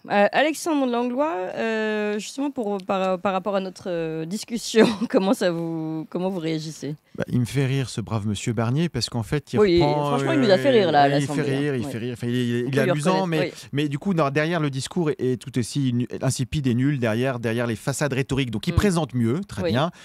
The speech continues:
Speaker 2: mais derrière c'est toujours aussi creux.
Speaker 1: Mm.
Speaker 2: Euh, là, ce qu'il propose, très caricaturément, en fait, il refait du Sarkozy, ce qu'il avait fait à l'époque, euh,
Speaker 1: Mm.
Speaker 2: ce qu'avait fait Sarkozy. Je m'explique.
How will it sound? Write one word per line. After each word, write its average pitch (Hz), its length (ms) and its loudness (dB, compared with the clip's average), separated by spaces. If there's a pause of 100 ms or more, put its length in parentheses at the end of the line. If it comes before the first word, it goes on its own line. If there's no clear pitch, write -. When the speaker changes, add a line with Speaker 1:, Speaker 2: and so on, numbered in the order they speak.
(120)
Speaker 2:
mais 131 140 0
derrière 135 280 0
c'est 127 120 -4
toujours 165 340 0
aussi 147 240 -2
creux. - 280 2 (220)
Speaker 1:
Mm. 170 40 -10 (180)
Speaker 2:
Euh, 131 280 -2
là, 202 160 0
ce - 40 -10
qu'il 190 160 -2
propose, 147 580 -2
très - 240 -6
caricaturément, 143 520 0
en 202 60 0
fait, - 180 -4
il 156 40 0
refait - 200 -2
du 143 100 -2
Sarkozy, 147 460 0
ce - 80 -4
qu'il 135 120 0
avait 120 140 0
fait 131 140 -6
à 117 40 -2
l'époque, 147 400 -2
euh, 117 140 -4
Speaker 1:
Mm. 175 40 -8
Speaker 2:
ce 151 80 -12
qu'avait 123 140 -2
fait 170 100 -8
Sarkozy. 117 380 -4
Je 120 140 0
m'explique. 139 500 -4